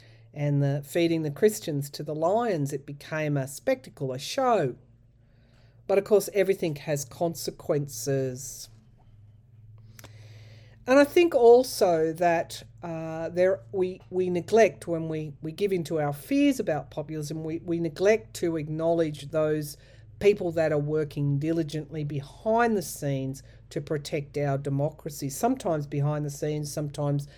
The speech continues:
out in front. Uh, I go to Democracy Docket in the U S that is fighting continual court battles around voter suppression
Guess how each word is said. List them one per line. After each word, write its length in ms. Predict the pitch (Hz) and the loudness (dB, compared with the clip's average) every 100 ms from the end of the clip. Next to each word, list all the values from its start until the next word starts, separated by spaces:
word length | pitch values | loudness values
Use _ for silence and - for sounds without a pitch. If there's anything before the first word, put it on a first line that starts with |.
| - - | -20 -8
out 300 | 175 165 151 | 2 2 2
in 180 | 143 139 | 0 0
front. 640 | 139 - - 285 349 147 - - - - - - - - - | -2 -6 0 2 2 -2 -18 -20 -20 -20 -20 -20 -20 -20 -10
Uh, 360 | 143 143 151 - | -4 -2 -4 -6
I 120 | 160 | -6
go 340 | 156 160 160 160 | 0 2 2 2
to 640 | 151 - 165 156 151 147 - - - - | -4 -6 -2 -2 0 -2 -6 -20 -20 -8
Democracy 540 | 165 170 165 160 - | 0 0 0 -6 -6
Docket 400 | 160 208 220 180 | 6 8 8 2
in 120 | 156 | -2
the 100 | 147 | -2
U 260 | 147 151 156 | -2 -2 -2
S 220 | 156 143 | -2 -4
that 160 | - 147 | -6 -6
is 160 | 151 | -8
fighting 500 | - 165 160 160 151 | -4 0 0 0 -4
continual 920 | 143 160 143 - 339 339 294 180 147 143 | -6 -8 -8 2 6 8 8 6 4 -2
court 300 | - 180 170 | -2 -2 -2
battles 480 | - 147 147 143 143 - - - - - | -4 -4 -2 -4 -6 -12 -20 -20 -20 -8
around 500 | 160 160 160 156 147 | 2 4 6 4 2
voter 300 | 147 156 151 | 2 2 2
suppression 720 | 143 - 143 156 147 156 139 | -2 -6 -6 -4 -2 -2 -4